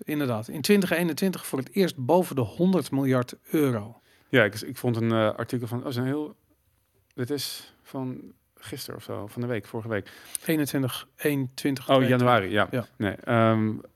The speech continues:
Speaker 2: maar over naar de export, of in ieder geval de landbouw, eh, export, eh, in Nederland.
Speaker 1: Mhm.
Speaker 2: Want jij zei vorige week, eh, dat het voornamelijk, eh, of dat ook in ieder geval een heel groot deel import-export zit. Dat is ook zo, maar nog steeds is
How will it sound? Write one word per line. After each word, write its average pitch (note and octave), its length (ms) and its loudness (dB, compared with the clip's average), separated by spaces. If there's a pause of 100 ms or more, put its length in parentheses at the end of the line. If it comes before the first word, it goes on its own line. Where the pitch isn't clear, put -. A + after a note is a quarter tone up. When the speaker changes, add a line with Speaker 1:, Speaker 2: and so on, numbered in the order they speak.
(220)
Speaker 2:
maar B2 220 4
over B2+ 280 6
naar A#2 160 6
de A#2+ 100 0
export, A#2+ 540 0
of B2+ 100 -6
in A#2+ 80 6
ieder C#3+ 120 4
geval A#2 160 6
de A2+ 60 6
landbouw, A2 600 6
eh, - 200 -4
export, A2+ 500 -4
eh, A2+ 180 -2
in A2 180 2
Nederland. A2 760 2
Speaker 1:
Mhm. C3+ 180 -2
Speaker 2:
Want C#3+ 120 -4
jij G#2+ 160 2
zei G#2 140 -2
vorige G#2+ 260 0
week, G#2 320 2
eh, G#2+ 100 -2
dat G#2 220 -2
het A2 180 -10 (140)
voornamelijk, G#2 640 2
eh, G2 380 2
of - 80 -6
dat A2+ 140 2
ook B2 160 4
in C#3+ 80 -6
ieder B2+ 200 2
geval A#2 140 6
een G#2+ 60 6
heel A#2+ 140 8
groot A2+ 200 6
deel G#2+ 300 8 (260)
import-export A#2 800 0
zit. A#2+ 220 4
Dat A#2+ 120 2
is B2 200 2
ook A#2+ 120 0
zo, A#2 180 4
maar C3 120 4
nog A#2 120 2
steeds A#2+ 320 4
is A2+ 300 -2